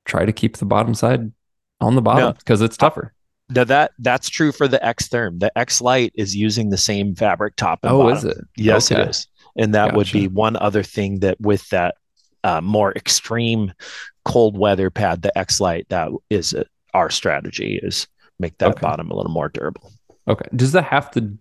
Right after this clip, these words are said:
Speaker 1: do with the warmth, or what's the reason that that is the case on the X Therm?
Speaker 2: The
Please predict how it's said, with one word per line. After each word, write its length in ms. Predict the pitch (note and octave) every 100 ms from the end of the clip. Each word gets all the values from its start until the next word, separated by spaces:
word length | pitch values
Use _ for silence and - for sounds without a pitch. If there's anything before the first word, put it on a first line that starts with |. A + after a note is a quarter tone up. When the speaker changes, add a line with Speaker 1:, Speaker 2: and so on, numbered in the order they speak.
| _ -
Speaker 1:
do 220 | G2+ G#2
with 240 | D3 -
the 80 | -
warmth, 540 | E3 D#3+ F3 A3 - -
or 160 | A2
what's 220 | G#2 A#2+
the 160 | - A2
reason 540 | G#2 G2+ A2+ C#3 F#2+
that 180 | F#2+ F2+ -
that 280 | G2 F#2+ F#2
is 140 | G2
the 120 | A#2+
case 280 | - - -
on 80 | -
the 80 | -
X 160 | - -
Therm? 280 | - - G#2+ _ _ _ _
Speaker 2:
The 360 | - C#3+ C#3+